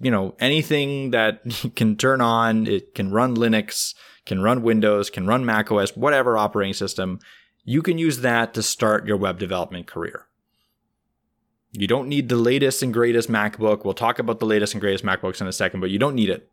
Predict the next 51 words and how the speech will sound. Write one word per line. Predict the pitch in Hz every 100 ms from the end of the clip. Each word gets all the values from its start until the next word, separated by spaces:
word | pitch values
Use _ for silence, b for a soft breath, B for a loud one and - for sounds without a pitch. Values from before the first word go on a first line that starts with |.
| _ _ _
Just | - -
gonna | 92
tell | 104
you | 95
that | 95
right | 120 110
now. | 87 85
You | 95
don't | 95 113
need | 110 98
it | 95 - b b -
to | 101
start | - 101 95
your | 95
web | 95
development | 92 90 90
career. | - 92
You | 90
don't | 104
need | 104
to | 104
go | 101
out | 101
there | 101
and | 92
buy | 95
a | 92
gaming | 98 95 92
laptop, | 90 87 92 87 -
ten | 95
thousand, | 90 90 92
like, | 92 -
you | 92
know, | 87
a | 90
five | 92 90
thousand | 92 90
dollar | 87 87
gaming | 92 87
laptop. | 87 85 - 90 - 101
Not | 101
needed. | 98 92 90 - B B B B _ _ _
Web | 123 120 147
development | 147 156 156 151
tools | 135 117 117 117 101
like | 92
V | 98 135
S | 135
Code | - 120 107 107 101 104 - b b b
can | - 107
run | 107 107 101